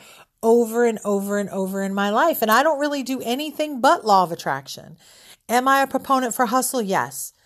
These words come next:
but I am a bigger proponent of energetic hustle than anything else. Because once you get the energy right, everything else lines up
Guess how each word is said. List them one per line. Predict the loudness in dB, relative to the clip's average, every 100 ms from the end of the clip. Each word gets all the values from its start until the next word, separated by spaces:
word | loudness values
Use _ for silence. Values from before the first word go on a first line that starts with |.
| _ _ 0
but | 2
I | 2
am | 0
a | -6
bigger | 0 0 0 -6
proponent | -4 -8 -6 -8 -6 -8 -10
of | -14 -14 -8
energetic | -4 -4 0 2 2 -2
hustle | -4 -4 -4 -6
than | -4 -8 -8 _
anything | -6 -4 -4 -4 -4 -4
else. | -6 -8 -14 -16 _ _ _ -18 -16 -18 -20 -14
Because | -2 2 6 4 4 -4
once | -8 -2 -2 -2 -4
you |
get | -4 -4
the | -4
energy | -4 -4 -6 -6
right, | -4 -6 -8 _ -8 0
everything | 2 2 -2 -4 -4
else | -4 -4 -6
lines | -6 -6 -6
up | -6 -8